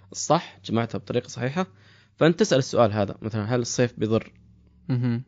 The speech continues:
Speaker 1: تلقى الإجابة في ال-،
Speaker 2: تلقى
Speaker 1: في ال-،
Speaker 2: الإجابة.
Speaker 1: في البيانات. إيه. فأنت لازم، آه، لازم فعلًا، عشان كذا قلت لك في البداية، إنه لازم يكون عندك شخص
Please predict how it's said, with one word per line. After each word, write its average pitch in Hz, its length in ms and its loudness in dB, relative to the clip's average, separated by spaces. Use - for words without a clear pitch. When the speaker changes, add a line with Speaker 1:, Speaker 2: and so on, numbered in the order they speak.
Speaker 1:
تلقى 104 180 2
الإجابة 90 340 0
في 92 80 -8
ال-، 98 160 -8
Speaker 2:
تلقى 135 140 0
Speaker 1:
في 127 80 -2
ال-، 117 60 2
Speaker 2:
الإجابة. 117 340 -6
Speaker 1:
في 113 100 -14
البيانات. 92 560 -4
إيه. 98 180 0
فأنت 143 220 4
لازم، 156 420 6
آه، 123 360 4
لازم 135 360 2
فعلًا، 131 260 0
عشان 110 180 -6
كذا 139 140 0
قلت 123 140 0
لك 120 60 -10
في 113 60 -14
البداية، 120 220 4
إنه 113 120 2
لازم 120 260 2
يكون 117 160 -2
عندك 113 160 0
شخص - 400 -6